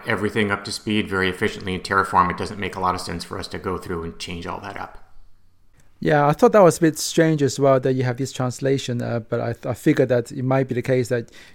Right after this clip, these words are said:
Speaker 2: you're so well entrenched into, you know, having everything in Terraform and being able to use, uh, Terraform for deployment, uh, for everything, um, that, you know, you might just be s-, sticking with, uh,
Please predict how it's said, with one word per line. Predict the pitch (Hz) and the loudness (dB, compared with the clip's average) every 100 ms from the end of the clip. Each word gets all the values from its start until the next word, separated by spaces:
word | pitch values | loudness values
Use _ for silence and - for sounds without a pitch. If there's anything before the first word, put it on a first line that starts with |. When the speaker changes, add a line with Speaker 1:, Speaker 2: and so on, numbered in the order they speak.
| - | -6
Speaker 2:
you're | 123 | -2
so | - 131 | 4 4
well | 127 123 | 6 4
entrenched | 123 123 131 123 127 | 2 0 -2 -2 -4
into, | 120 - 120 | -8 -6 -6
you | 117 | -4
know, | 123 110 | -4 -4
having | 123 120 | -6 -6
everything | 123 127 120 110 | -4 -4 -2 -4
in | |
Terraform | 110 185 151 156 147 139 135 | 0 2 4 2 2 2 -2
and | 117 | -4
being | 123 | -4
able | 127 | -6
to | 123 | -6
use, | 117 127 123 - | -6 -4 -4 -4
uh, | 120 | -4
Terraform | - 135 123 123 120 | 0 2 2 -2 -6
for | - 120 117 113 - - - | -8 -4 -4 -4 -12 -16 -8
deployment, | 123 - 127 123 - - | -6 -2 -2 -2 -8 -10
uh, | 117 113 | -8 -8
for | - | -6
everything, | 135 131 120 127 127 123 | -2 -2 0 0 -2 -4
um, | 117 117 117 | -6 -6 -6
that, | 117 127 - - - - - | -6 -6 -10 -20 -20 -18 -10
you | |
know, | 117 | -6
you | 113 | -4
might | 120 120 | -2 -4
just | 123 - | -4 -6
be | 120 | -6
s-, | 113 - - | -6 -12 -16
sticking | - - 139 139 | -4 2 2 2
with, | 123 120 | 0 0
uh, | - | 0